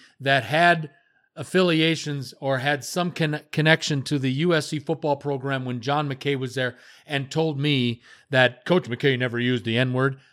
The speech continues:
I believe in my heart of hearts, and this is just my opinion. I'm not speaking for Chris. I'm not speaking for anybody. This is me speaking for me. But you tell me, at that time in the seventies, that s-,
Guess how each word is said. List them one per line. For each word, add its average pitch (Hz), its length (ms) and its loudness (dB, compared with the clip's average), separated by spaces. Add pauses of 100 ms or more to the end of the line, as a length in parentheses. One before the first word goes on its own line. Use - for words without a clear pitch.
(340)
I 185 260 2
believe 170 420 -2
in 135 80 -6
my 165 180 2
heart 175 180 4
of 156 80 -2
hearts, 196 240 2
and 143 100 -6
this 156 120 -6
is 151 80 -8
just 165 200 -2
my 170 180 4
opinion. 196 480 -2 (800)
I'm 127 160 -4
not 135 200 0
speaking 175 400 0
for 156 140 -2
Chris. 208 300 2
I'm 147 100 -4
not 147 180 -4
speaking 175 340 -6
for 165 100 -4
anybody. 131 280 -2
This 151 240 -4
is 135 160 -8
me 156 260 2
speaking 165 440 -2
for 143 100 -6
me. 123 300 -2 (1120)
But - 180 -16
you 180 160 0
tell 214 320 0
me, 160 440 -2 (680)
at 113 180 -10
that 170 220 0
time 180 240 0
in 170 80 -2
the 160 80 -2
seventies, 135 800 0 (640)
that 117 240 0
s-, - 300 -12